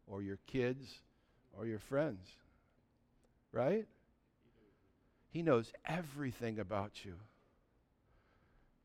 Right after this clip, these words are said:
And what he desires more than anything is for you to know him. Not just have this knowledge, not just have this, "Oh, I know, I've heard the name," not just to have this thing like,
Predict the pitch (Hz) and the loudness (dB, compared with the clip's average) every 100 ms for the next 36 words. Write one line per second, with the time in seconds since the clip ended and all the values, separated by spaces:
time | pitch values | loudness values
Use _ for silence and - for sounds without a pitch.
0 | _ _ _ _ - 131 151 156 151 139 | _ _ _ _ 0 6 8 10 8 10
1 | 160 160 135 156 151 147 147 165 160 143 | 12 12 10 6 6 6 6 6 6 4
2 | 127 - 139 139 151 - 143 135 135 156 | 4 -2 -6 -4 -6 -2 0 2 2 4
3 | 160 156 - - - - 170 175 175 156 | 4 4 -4 -20 -10 -4 -2 0 -2 -4
4 | 123 - _ _ - - - 160 185 214 | -10 -18 _ _ -20 -20 2 8 8 8
5 | 180 190 180 165 160 - 127 131 151 156 | 4 8 8 8 6 6 4 8 10 12
6 | 175 170 139 123 170 185 214 - 185 185 | 12 12 8 10 12 12 12 10 12 12
7 | 165 160 - - - 175 165 170 175 175 | 12 8 6 -12 4 10 12 12 12 12
8 | 160 - 180 185 175 165 175 175 160 156 | 10 12 12 12 12 12 12 12 12 12
9 | 185 190 208 165 185 165 185 175 180 - | 12 12 8 8 10 12 12 12 12 12
10 | 185 175 170 | 8 12 12